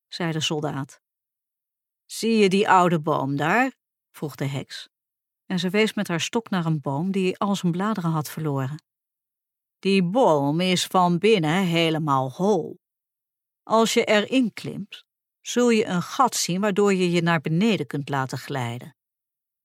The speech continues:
Ik zal een touw om je lijf binden. Dan trek ik je omhoog als je me roept."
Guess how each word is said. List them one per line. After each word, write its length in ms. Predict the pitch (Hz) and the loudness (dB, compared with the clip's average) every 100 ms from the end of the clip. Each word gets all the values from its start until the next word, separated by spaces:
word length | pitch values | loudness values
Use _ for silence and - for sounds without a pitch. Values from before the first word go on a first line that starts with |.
| _ | _
Ik 160 | - 226 | -8 -4
zal 200 | - 254 | 0 2
een 160 | 233 - | 2 0
touw 220 | - 165 | 2 2
om 220 | 151 147 160 | 2 0 0
je 140 | 156 | 0
lijf 320 | 147 143 135 - | 0 -2 -4 -4
binden. 400 | 143 156 175 - _ _ _ _ - | -4 -4 -10 -18 _ _ _ _ -2
Dan 280 | 185 185 | 0 2
trek 240 | - 202 196 | 0 -2 0
ik 120 | 214 | -2
je 160 | - - | -2 -2
omhoog 560 | 175 143 208 302 - | -2 2 2 2 2
als 200 | 285 240 | 0 0
je 60 | 247 | -2
me 160 | 226 | 0
roept." 440 | 214 214 - - | 0 -2 -2 -14